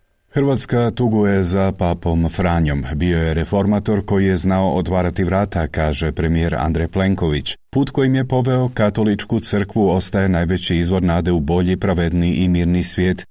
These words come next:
dodaje predsjednik Zoran Milanović. Bio je više od poglavara katoličke crkve, misli predsjednik S D S S-a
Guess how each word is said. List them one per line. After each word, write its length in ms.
dodaje 340
predsjednik 640
Zoran 400
Milanović. 760
Bio 200
je 60
više 360
od 100
poglavara 540
katoličke 760
crkve, 580
misli 540
predsjednik 600
S 180
D 180
S 140
S-a 320